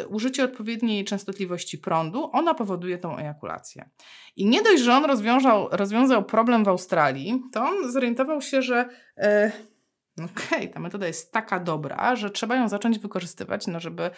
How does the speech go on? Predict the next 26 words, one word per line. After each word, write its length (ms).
ratować 520
świat. 600
I 200
zaczął 460
ratować 800
ginące 500
gatunki. 720
I 40
dzięki 320
tej 140
elektroejakulacji, 1120
nie 120
wiem, 120
takie 260
gatunki 440
jak 280
nosorożec 800
czarny, 640
tygrys 460
bengalski, 960
panda 440
wielka, 400
te 120
gatunki 400
po 100
prostu, 440